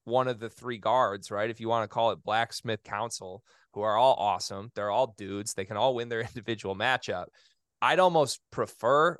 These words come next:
if they just had two of those guys and had just a dead-eye spot shooter to space the floor who didn't need the ball in his hands, or a post threat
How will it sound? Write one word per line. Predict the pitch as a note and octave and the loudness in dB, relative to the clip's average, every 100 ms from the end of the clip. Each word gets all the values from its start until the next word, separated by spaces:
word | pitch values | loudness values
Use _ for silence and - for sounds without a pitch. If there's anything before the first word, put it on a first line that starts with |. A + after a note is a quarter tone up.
| - | -6
if | A#2 - | -6 -2
they | A#2 | -2
just | A2 A#2+ - | -2 -6 -2
had | B2 G2 | -2 -2
two | - A#2 C#3 | -6 -4 -2
of | C#3 | 2
those | D3 D3 | 2 2
guys | D3+ D3 D#3 D#3 A2 | 0 0 0 -4 -8
and | G#2+ | -2
had | A2+ A2 G#2 | 2 2 0
just | B2 B2 A2 | -6 -6 -6
a | G2+ _ - | -10 _ 0
dead-eye | C#3 C#3 C3 A2+ G#2+ | 4 6 6 4 4
spot | - A2+ G#2+ | 2 4 4
shooter | - G#2+ G2+ G2 | 0 -10 -10 -10
to | |
space | - G#2+ G#2 | -8 -6 -6
the | - | -8
floor | F#2+ G2 F#2 F2 - | -10 -4 -4 -4 -8
who | G#2 | -8
didn't | A#2+ A2+ G#2+ | -6 -6 -8
need | G#2 | -12
the | F#2+ | -8
ball | F#2 F#2 F2+ | -4 -2 -4
in | |
his | F2+ | -8
hands, | G2+ F2 D2+ - - | -10 -10 -12 -12 -4
or | B2 B2+ | 0 0
a | A#2+ A2 _ _ _ _ | 0 -4 _ _ _ _
post | - C#3+ D3 - | -2 0 0 -2
threat | - B2 G#2+ | 2 4 4